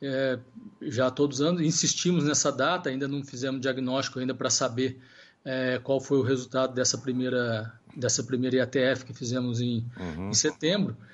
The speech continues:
Speaker 1: mas o que a gente percebeu, até falando com os veterinários que prestam serviço aqui, que houve um adiamento do início. É, vários produtores que estavam com agenda pra começo de setembro
Speaker 2: Uhum.
Speaker 1: cancelaram o início da, da estação.
Speaker 2: Uhum.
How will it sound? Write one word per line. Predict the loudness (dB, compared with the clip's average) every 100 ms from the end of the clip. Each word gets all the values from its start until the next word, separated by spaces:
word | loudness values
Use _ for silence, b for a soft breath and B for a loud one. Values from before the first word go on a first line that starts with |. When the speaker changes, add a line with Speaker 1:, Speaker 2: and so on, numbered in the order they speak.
| B _
Speaker 1:
mas | 0 0 2
o |
que | 2
a |
gente | 2
percebeu, | 2 2 2 2 2 2 0
até | -4 -4
falando | 0 0 0 -2
com |
os | -2
veterinários | -2 0 0 0 0 -2
que | -6
prestam | -4 -4 -4
serviço | -4 -4 -2 -4 -4
aqui, | -4 -2
que | 2
houve | 2 4
um | 2
adiamento | 2 2 2 0 -2 -2
do | -4
início. | -2 -2 -2 -6 B B B B -12
É, | -6 -4 -2 0 0
vários | 2 2 2 0 -2 -10
produtores | -6 -6 -6 -4 -4 -2 -6
que | -6
estavam | -2 -2 -2
com | -2
agenda | -2 0 0 0
pra | -2 -2 -4
começo | -2 -2 0
de | 0
setembro | -2 -2 -2 0 -2 B
Speaker 2:
Uhum. | -10 -2
Speaker 1:
cancelaram | 0 2 2 2 2 0 0
o |
início | -2 -4 -6 -8
da, | -6 -4 -4
da | -4
estação. | -2 0 0 0 -2 -4
Speaker 2:
Uhum. | -8 -8 -6 -6